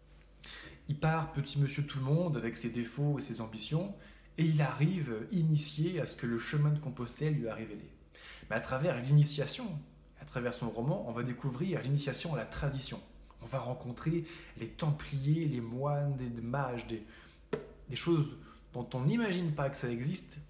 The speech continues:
Existe-t-elle vraiment ? Je ne sais pas, mais en tout cas, ça fait une très jolie histoire et ça fait le lien avec des traditions, euh,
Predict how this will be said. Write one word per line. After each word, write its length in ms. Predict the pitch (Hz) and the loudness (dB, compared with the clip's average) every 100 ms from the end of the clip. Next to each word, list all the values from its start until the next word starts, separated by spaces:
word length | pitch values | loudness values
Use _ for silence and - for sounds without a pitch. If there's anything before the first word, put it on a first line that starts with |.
| - | -2
Existe-t-elle 560 | 170 151 151 151 151 135 | 4 6 6 2 2 2
vraiment ? 440 | 127 135 170 - - - - | 0 2 0 -2 -14 -20 -10
Je 120 | 123 | -6
ne 60 | 123 | -4
sais 140 | 147 | -2
pas, 220 | 147 202 165 | -2 -2 0
mais 60 | |
en 60 | 135 | -2
tout 120 | - | -4
cas, 140 | - 160 | 0 0
ça 120 | 135 | 0
fait 160 | - | -2
une 160 | 127 120 | -2 -2
très 260 | - 180 147 | -4 0 2
jolie 220 | 139 127 | 2 0
histoire 520 | 117 - 143 165 190 - - - - - - | -4 -2 0 0 -2 -8 -14 -14 -14 -14 -2
et 80 | 175 | 0
ça 240 | 160 - | 0 0
fait 240 | 147 - 175 | -2 0 4
le 140 | 147 | 4
lien 340 | 135 127 165 170 | 4 2 0 0
avec 200 | 117 120 | -2 -2
des 140 | 123 | -2
traditions, 840 | 120 - 131 117 120 - 170 160 | -2 -2 -2 -2 -2 -2 -2 0
euh, 80 | 117 | -2